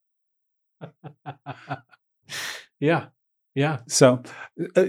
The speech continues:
Speaker 2: and well, after he establishes the colony in the New World, they're there for a while. And then the Skraelings, which is what they called the Native Americans, it means barbarians.
Speaker 1: Okay.
Speaker 2: Uh, <laughs> it's, you, you, you think about a Viking calling somebody a barbarian, all
Speaker 1: Yeah,
Speaker 2: right?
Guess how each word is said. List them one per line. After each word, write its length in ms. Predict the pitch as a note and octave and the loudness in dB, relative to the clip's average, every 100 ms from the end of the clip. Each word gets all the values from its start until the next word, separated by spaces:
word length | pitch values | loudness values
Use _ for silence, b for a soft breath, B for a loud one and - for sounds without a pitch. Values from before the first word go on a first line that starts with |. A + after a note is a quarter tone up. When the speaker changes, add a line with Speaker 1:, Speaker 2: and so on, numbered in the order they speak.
| - | 6
Speaker 2:
and 280 | D#3 C#3+ C#3+ | 8 8 4
well, 340 | B3 C#3 C#3+ D3 | 4 6 8 6
after 400 | C#3+ F3 F3+ D#3+ | 6 6 4 2
he 160 | - C#3+ | 6 6
establishes 680 | C#3 D3 E3 F#3+ E3 B2+ | 8 6 6 6 4 2
the 60 | C3 | 4
colony 360 | C3 B2+ B2+ | 6 8 8
in 100 | A#2+ | 8
the 80 | A#2 | 8
New 160 | A2 G#2+ | 8 6
World, 420 | F#2+ F#2+ G2+ A2+ | 4 2 2 4
they're 180 | A2+ A#2 | 6 8
there 300 | A2+ B2+ C3+ | 8 8 6
for 280 | - C#3 B2+ | 4 4 6
a 60 | |
while. 580 | G2 F2+ E2 E2 G#2+ B2 B B B _ - | 6 6 4 2 0 -2 B B B _ 6
And 280 | A#2 A#2 | 8 10
then 720 | A2+ B2+ B2+ B2+ B2+ B2 B2+ - | 10 10 10 10 10 10 6 2
the 400 | C#3 B2 G#2 B2 | -6 0 6 6
Skraelings, 960 | A#2 - D3 D3+ D#3 G#2+ F#2 A2+ A#2 A#2 | 6 4 6 8 8 6 6 4 4 4
which 180 | G2+ B2+ | 4 4
is 160 | G2+ | 4
what 140 | A#2+ - | 4 4
they 80 | A#2 | 4
called 300 | B2 A2+ G2+ | 6 6 6
the 80 | |
Native 280 | G2+ G#2+ F#2+ | 4 4 4
Americans, 560 | F#2 C3 B2+ A#2+ G2 F2+ | 6 8 8 6 2 2
it 80 | B2 | 6
means 220 | A2+ A2+ | 6 6
barbarians. 800 | G#2+ G2 A2 A2 F2+ G2 - - b | 6 8 8 8 4 0 0 -6 b
Speaker 1:
Okay. 200 | - A2+ - - | -8 -8 -10 0
Speaker 2:
Uh, 260 | A#2+ A#2+ - | 6 6 4
<laughs> 40 | - | -2
it's, 480 | C#3+ - - - D3+ | 0 4 4 2 0
you, 300 | D#3+ D3+ - B B | 0 0 -2 B B
you, 180 | E3 C#3 - E3+ - - | 6 6 4 -8 -8 -8
you 160 | E3 E3 | -2 2
think 240 | - E3+ | 6 6
about 340 | D3 C#3+ C3 - | 8 8 8 6
a 60 | |
Viking 380 | G#2+ B2 B2 A2+ | 6 6 6 4
calling 240 | - G#2+ G#2+ | 4 4 4
somebody 320 | A2 G#2 G#2 | 4 6 4
a 40 | |
barbarian, 560 | F2+ G2 A2 G2 F#2+ F2 | 4 2 4 2 0 0
all 100 | - | 0
Speaker 1:
Yeah, 60 | |
Speaker 2:
right? 180 | G2 G2+ | 0 -2